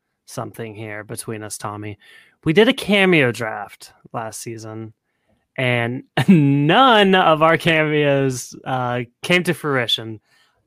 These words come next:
So I'm wondering, is that something we wanna do here? Do we, we do wanna wait a couple more episodes? Do we wanna do it now?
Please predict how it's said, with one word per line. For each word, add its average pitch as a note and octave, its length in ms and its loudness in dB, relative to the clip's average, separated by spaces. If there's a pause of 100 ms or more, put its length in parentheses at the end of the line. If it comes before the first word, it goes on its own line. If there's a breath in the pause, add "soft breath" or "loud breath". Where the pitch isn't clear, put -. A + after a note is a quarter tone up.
(160)
So E3 380 -4
I'm D#3+ 200 -4
wondering, E3+ 640 2
is C#3+ 140 -4
that F#3+ 140 2
something B3 300 -2
we C4+ 100 -2
wanna C4 220 0
do F#3 180 2
here? G3+ 440 0 (260 loud breath)
Do E3 80 -2
we, F3+ 100 6
we E3+ 160 4
do F3 220 4
wanna G#3+ 160 4
wait G3 160 2
a F#3+ 60 -4
couple F#3 220 -6
more F3 140 -2
episodes? E3+ 760 -6
Do D3+ 80 -4
we D3+ 80 0
wanna E3+ 180 0
do G3 140 0
it F#3 60 2
now? E3+ 680 0